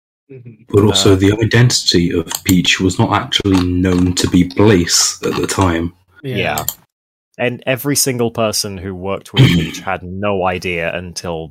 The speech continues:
Speaker 3: the whole, until the wool was pulled out from our eyes. Um, so allow me to paint you a picture here. Imagine it. You've gotten onto this interesting, wacky new server that you found from a Caleb Hiles tweet,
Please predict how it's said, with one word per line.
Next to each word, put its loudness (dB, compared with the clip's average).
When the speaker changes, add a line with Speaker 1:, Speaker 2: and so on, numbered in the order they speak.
Speaker 3:
the -6
whole, -4
until -8
the -8
wool -10
was -10
pulled -8
out -4
from -10
our -6
eyes. -4
Um, -6
so 2
allow 2
me -2
to -8
paint -4
you -2
a -2
picture -10
here. -12
Imagine -8
it. -12
You've -10
gotten -2
onto -4
this -2
interesting, -6
wacky -4
new -4
server -4
that -6
you -12
found -6
from -10
a -12
Caleb -2
Hiles -4
tweet, -10